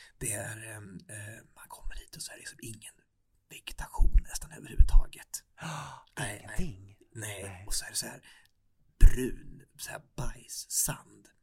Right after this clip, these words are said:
Speaker 2: Ja,
Speaker 1: Men
Speaker 2: jag förstår.
Speaker 1: jag, men, man,
Speaker 2: Vulkanö.
Speaker 1: man, man, man, man får inte klaga på att, att sanden är brun de här tiderna. Det får man inte. Att jag, att,
Speaker 2: Nej.
Speaker 1: att en så här är ju fantastiskt. Och,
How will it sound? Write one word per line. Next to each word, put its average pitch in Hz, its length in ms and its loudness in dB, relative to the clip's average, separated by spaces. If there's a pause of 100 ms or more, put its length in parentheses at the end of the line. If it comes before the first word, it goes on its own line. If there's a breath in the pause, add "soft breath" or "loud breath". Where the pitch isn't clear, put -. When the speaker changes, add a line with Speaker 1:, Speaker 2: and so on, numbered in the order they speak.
(140)
Speaker 2:
Ja, 82 120 -14
Speaker 1:
Men - 120 -10
Speaker 2:
jag - 100 -14
förstår. - 220 -12
Speaker 1:
jag, 107 120 -8
men, 113 100 -8 (120)
man, 110 260 -8
Speaker 2:
Vulkanö. 110 760 -8
Speaker 1:
man, 117 120 -10
man, 123 220 -8
man, 160 140 -10
man 156 100 -8
får 120 100 -6
inte 113 120 -10
klaga 101 500 -12
på - 140 10
att, - 280 -4
att - 120 -12
sanden 107 460 -4
är 98 40 -20
brun 104 340 0
de 104 160 -20
här - 60 -20
tiderna. 101 360 -16
Det - 60 -20
får 101 140 -16
man 104 140 -20
inte. - 160 -20
Att - 100 -20
jag, 123 100 -16
att, 107 260 -16
Speaker 2:
Nej. 113 240 -16
Speaker 1:
att 107 100 -18
en 101 140 -10
så 101 100 -6
här - 280 -14 (360 loud breath)
är 127 100 -12
ju 101 80 -10
fantastiskt. - 420 -18
Och, 113 240 -16